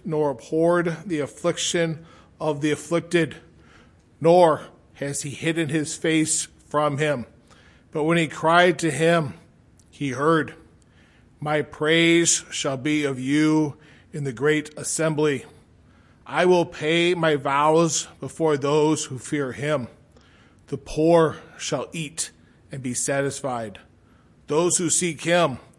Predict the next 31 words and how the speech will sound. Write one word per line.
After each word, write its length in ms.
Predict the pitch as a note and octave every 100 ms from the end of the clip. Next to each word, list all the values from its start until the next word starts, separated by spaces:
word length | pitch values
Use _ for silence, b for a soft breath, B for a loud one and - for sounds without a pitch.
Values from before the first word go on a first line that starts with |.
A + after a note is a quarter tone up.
| _ -
will 120 | C3
praise 580 | A#2+ - D3 D3+ D#3 C#3+
the 120 | D3+
Lord. 420 | C#3+ D3 C#3+ A2+ - b b b b b
Let 320 | C3+ E3+ F3 F3
your 120 | D3
heart 460 | C#3 E3+ F#3+ - -
live 520 | D3 D#3+ E3+ E3+ E3+ -
forever. 600 | - E3 D#3 E3 D3 A#2 - _ _ _ _ b b b b _ _
All 460 | C#3 D#3+ F#3 G3+ G#3
the 180 | G3+ -
ends 360 | E3+ G3 G#3+ G3+
of 120 | F3+
the 60 | E3
world 460 | D#3+ F3+ E3 B2 B B B
shall 200 | - D#3
remember 640 | D3+ C#3+ D#3 E3 E3 B2+ - _ b b b -
and 260 | D3+ C3+ A#2+
turn 640 | D#3 D#3+ E3+ E3+ E3+ E3
to 100 | D#3+
the 80 | D#3
Lord, 460 | D3 D3+ C#3+ A#2 - _ _ _ b b -
and 140 | C#3+
all 340 | G2+ D#3 F3 F#3
the 100 | E3+
families 840 | - E3 F3+ F3+ E3+ C#3 - - -
of 120 | C#3+
the 100 | C#3
nations 880 | B2+ C3+ D3 D#3+ - E3+ C#3 A2 - - b b b
shall 280 | - C#3+ B2+
worship 560 | D3 D#3+ - D3+ -